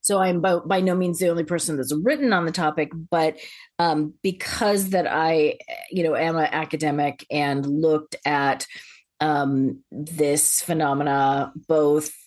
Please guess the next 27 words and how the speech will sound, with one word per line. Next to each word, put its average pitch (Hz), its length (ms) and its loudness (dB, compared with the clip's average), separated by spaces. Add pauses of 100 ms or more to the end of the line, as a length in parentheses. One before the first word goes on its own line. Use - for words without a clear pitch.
historically 160 1160 2
in 143 260 -4
anthropology 151 760 -2
and 143 120 -2
religion, 165 580 0 (500)
um, 151 380 0
and 151 180 -2
did 147 140 0
a 151 40 2
survey 143 420 2
there, 165 400 2
and 151 240 0
then 147 160 -2
talked 143 320 -6
about 131 340 0 (140)
contemporary 151 540 -2
pract-, - 420 -8 (120)
pract-, - 520 -6
practices 214 640 0
and 143 100 -4
practitioners. 190 720 -2 (520)
Um, 151 540 2 (360)
there 170 380 4
is, 165 480 2
you 170 160 -2
know, 143 440 0 (480)
uh, 120 760 0